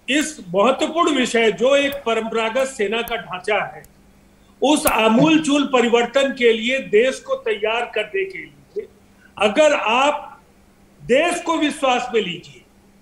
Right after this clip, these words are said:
इस बहुदलीय लोकतंत्र को विश्वास में लीजिए,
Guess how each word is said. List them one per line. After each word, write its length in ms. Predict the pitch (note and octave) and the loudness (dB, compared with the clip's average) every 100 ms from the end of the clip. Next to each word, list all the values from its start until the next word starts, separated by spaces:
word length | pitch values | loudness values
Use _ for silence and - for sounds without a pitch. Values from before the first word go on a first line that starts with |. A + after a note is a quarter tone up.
| _ _ - C4 | _ _ -6 -6
इस 100 | G3+ | 0
बहुदलीय 640 | C4 C4 C#4+ C#4 C#4 D#4 | 2 4 4 2 2 0
लोकतंत्र 580 | D#4 D4 C#4+ D#4+ E4 E4+ | 4 2 2 0 0 -4
को 100 | E4 | -4
विश्वास 500 | E4 D4 - C4+ B3+ G3+ | -4 -4 -2 -2 -2 0
में 100 | A3+ | 0
लीजिए, 580 | G3 F#3 D#3 D3 F#3+ | -2 -10 -12 -6 -4